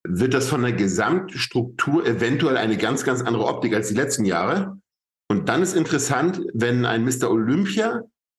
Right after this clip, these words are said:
der vorne anführt, ähm, sich so strukturell verändert hat,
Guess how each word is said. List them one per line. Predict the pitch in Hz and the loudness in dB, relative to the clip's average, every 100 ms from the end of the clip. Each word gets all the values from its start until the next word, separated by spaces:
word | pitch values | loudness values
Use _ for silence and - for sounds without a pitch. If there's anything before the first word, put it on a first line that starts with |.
| _ _ _ _ _ _ _ _ _ - | _ _ _ _ _ _ _ _ _ -2
der | 127 127 | 0 0
vorne | - 143 156 156 147 - | 0 0 2 2 0 0
anführt, | 120 202 202 - 196 190 190 - 170 | 0 0 0 0 2 2 0 -4 -2
ähm, | 143 143 143 143 143 139 - _ _ _ _ | 0 0 0 0 0 -4 -14 _ _ _ _
sich | 101 101 123 117 | -4 0 0 2
so | 170 | 0
strukturell | 185 - 147 143 139 139 151 - - - | 0 -2 -2 0 0 2 0 -4 -10 -6
verändert | 107 107 190 170 104 | -2 0 2 2 0
hat, | 120 185 - | -2 -4 -8